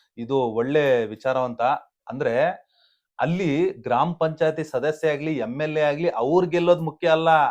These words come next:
ಮತದಾರರು ನಾವ್ ಗೆಲ್ಲೋದ್ ಬಹಳ ಮುಖ್ಯ ಅನ್ನೋದು ತುಂಬಾ ಸ್ಪಷ್ಟವಾಗಿ ಹೇಳ್ತಾ ಇದ್ದಾರೆ. ಖಂಡಿತ ಸರ್, ನಾವು ಗೆಲ್ಲೋದು ಅಂತಂದ್ಮೇಲೆ ನಾವು ಏ-, ನಾವು ಯಾವ ತರ ಗೆಲ್ತೀವಿ, ಯಾವಾಗ ಗೆಲ್ತೀವಿ?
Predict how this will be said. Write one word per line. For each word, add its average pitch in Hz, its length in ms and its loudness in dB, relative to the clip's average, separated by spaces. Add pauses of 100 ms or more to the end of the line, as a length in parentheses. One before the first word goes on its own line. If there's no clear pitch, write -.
(760)
ಮತದಾರರು 165 640 4
ನಾವ್ 151 440 6
ಗೆಲ್ಲೋದ್ 180 320 2
ಬಹಳ 147 260 4
ಮುಖ್ಯ 156 360 0
ಅನ್ನೋದು 143 680 0
ತುಂಬಾ 147 200 -4
ಸ್ಪಷ್ಟವಾಗಿ 151 600 -2
ಹೇಳ್ತಾ 131 240 -2
ಇದ್ದಾರೆ. 123 360 -2 (460)
ಖಂಡಿತ 170 260 -2
ಸರ್, 127 300 -4 (160)
ನಾವು 151 520 0
ಗೆಲ್ಲೋದು 180 480 2
ಅಂತಂದ್ಮೇಲೆ 120 760 -4 (320)
ನಾವು 185 320 4
ಏ-, 147 680 2
ನಾವು 143 320 0
ಯಾವ 135 260 4
ತರ 196 180 0
ಗೆಲ್ತೀವಿ, 143 540 -6
ಯಾವಾಗ 147 300 -2
ಗೆಲ್ತೀವಿ? 110 520 -12